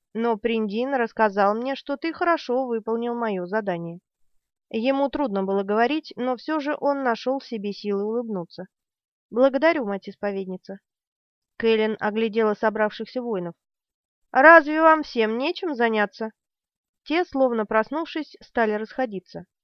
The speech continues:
Гобсон приложил руку к груди в знак приветствия, повернулся и также ушёл заниматься своими делами.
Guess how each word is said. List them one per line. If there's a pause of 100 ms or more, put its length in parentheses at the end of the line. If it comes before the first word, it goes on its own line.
(340)
Гобсон
приложил
руку
к
груди
в
знак
приветствия, (360)
повернулся
и
также
ушёл
заниматься
своими
делами.